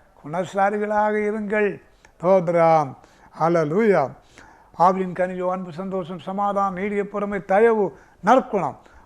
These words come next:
ஆவியின் கனியிலே ஒன்று நற்குணம்.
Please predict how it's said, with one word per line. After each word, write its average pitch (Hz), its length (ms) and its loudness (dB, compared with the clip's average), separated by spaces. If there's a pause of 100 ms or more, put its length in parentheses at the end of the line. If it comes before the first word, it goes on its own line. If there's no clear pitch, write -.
ஆவியின் 220 480 4
கனியிலே 233 380 0 (100)
ஒன்று 240 340 0
நற்குணம். 220 840 2